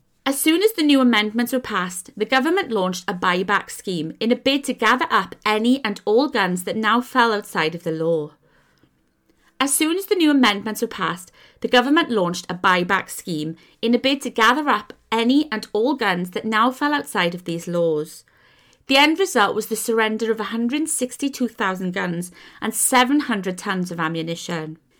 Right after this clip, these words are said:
It's worth noting that there has never really been a debate over, quote, "right to bear arms" in the U K, and any reluctance to make legislative changes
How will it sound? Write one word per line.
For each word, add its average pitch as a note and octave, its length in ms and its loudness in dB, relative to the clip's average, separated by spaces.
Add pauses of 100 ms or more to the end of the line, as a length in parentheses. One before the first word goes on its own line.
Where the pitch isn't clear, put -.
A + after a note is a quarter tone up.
(300)
It's C#4+ 220 0
worth F#4+ 280 2
noting G3 380 0
that G#3 160 -6
there A#3 140 2
has A#3 180 0
never C4+ 260 2
really B3+ 400 4
been B3+ 280 0
a A3+ 40 -2
debate F#3+ 460 -2
over, F#3+ 160 -4
quote, F3+ 480 -4
"right G3+ 320 -4
to - 80 -10
bear E3+ 320 -2
arms" E3 460 -4
in F#3+ 120 -6
the E3+ 80 -4
U D#3+ 160 -10
K, E3 440 -6 (580)
and C4 140 4
any E4 240 4
reluctance F#3+ 580 0
to - 100 -8
make F#3 220 -6
legislative A#3 640 -2
changes E3 520 -4